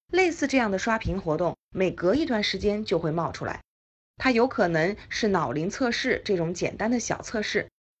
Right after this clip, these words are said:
也有可能是小朋友画廊这种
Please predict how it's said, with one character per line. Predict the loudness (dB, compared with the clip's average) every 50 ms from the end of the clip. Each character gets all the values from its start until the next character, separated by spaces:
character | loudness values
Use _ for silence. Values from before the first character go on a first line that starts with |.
| _ _
也 | 0 2 4 6
有 | 6 6 6
可 | 4 2 2
能 | 2 4 2 2 0 -2 -8 -10
是 | -6 -4 -4
小 | -2 -2 -2 -4 -4
朋 | -4 -2 -2
友 | -2 -2
画 | -2 0 0 0 2
廊 | 2 0 0 0
这 | -2 -2
种 | 0 0 -2 -2 -4